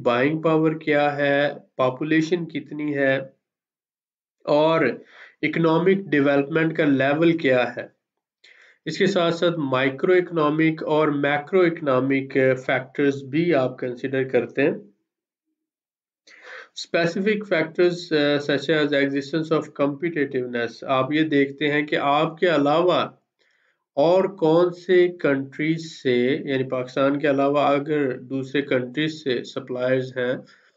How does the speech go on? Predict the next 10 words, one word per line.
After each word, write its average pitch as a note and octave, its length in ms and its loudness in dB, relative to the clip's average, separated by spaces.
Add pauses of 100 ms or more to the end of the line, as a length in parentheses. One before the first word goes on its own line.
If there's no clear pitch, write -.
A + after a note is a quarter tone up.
(420)
तो D3+ 180 -6 (120)
India C#3 480 2
है, B2+ 420 0 (220)
श्रीलंका C3+ 720 0
है, B2 400 -4
Bangladesh C3 880 -2
है, A#2 220 -6 (840)
नेपाल C#3 640 0
है A#2+ 480 -4 (100)
या D3+ 280 0